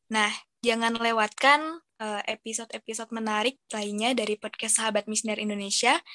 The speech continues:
karena pastinya setelah podcast ini nih, akan ada lagi podcast-podcast, eh, yang menampilkan episode lainnya. Dan itu nggak kalah menarik juga dong tentunya. Karena kita masih mau membahas beberapa tema lagi ya, guys ya.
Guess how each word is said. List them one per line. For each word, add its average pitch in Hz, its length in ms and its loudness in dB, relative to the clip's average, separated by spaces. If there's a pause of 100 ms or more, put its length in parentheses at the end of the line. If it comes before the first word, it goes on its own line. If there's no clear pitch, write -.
(280)
karena 285 240 4
pastinya 269 320 2
setelah 247 320 4 (400)
podcast 233 320 -2
ini 240 240 0
nih, 330 320 0
akan 226 320 0
ada 226 240 4
lagi 220 320 2
podcast-podcast, - 1040 0
eh, 226 320 2 (480)
yang 240 160 4
menampilkan 247 960 2
episode 262 480 -2
lainnya. 247 480 4 (480)
Dan 220 160 0
itu 220 160 -4
nggak 285 240 0
kalah 220 160 -2
menarik 214 320 -4
juga 240 240 0
dong 202 400 0
tentunya. 208 480 -8 (420)
Karena 226 160 0
kita 240 240 -2
masih 240 240 0
mau 226 160 0
membahas 214 560 0
beberapa 202 720 2
tema 208 240 6
lagi 240 320 6
ya, 214 80 6
guys 220 240 -2
ya. 214 160 0